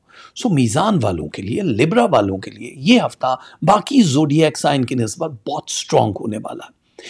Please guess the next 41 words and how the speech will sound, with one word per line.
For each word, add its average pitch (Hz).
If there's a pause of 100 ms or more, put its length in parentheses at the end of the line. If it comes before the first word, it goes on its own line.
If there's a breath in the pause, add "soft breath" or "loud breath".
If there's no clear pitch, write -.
(160 loud breath)
कुछ -
फैसले 165
आपको 233
टिल 269
मिला 131
सकते -
हैं, 101
यानी 143
गलत 160
डिसीजंस 113 (260 loud breath)
आपको 170
बहुत 151
पीछे 214
भी 185
फेंक -
सकते -
हैं, 104 (260 loud breath)
इसलिए 262
अपने 254
ब्रेन 156
को 156
अलर्ट 107
रखना। -
ये 156
स्टूडेंट्स 175
के 175
लिए 170
भी 175
हैं, 160 (280 soft breath)
ये 143
मीडिया, 131
सोशल 139
मीडिया 147
and 139
पॉलिटिक्स 127
के 180
लोगों 156
के 147
लिए 156
भी 160
हैं, 156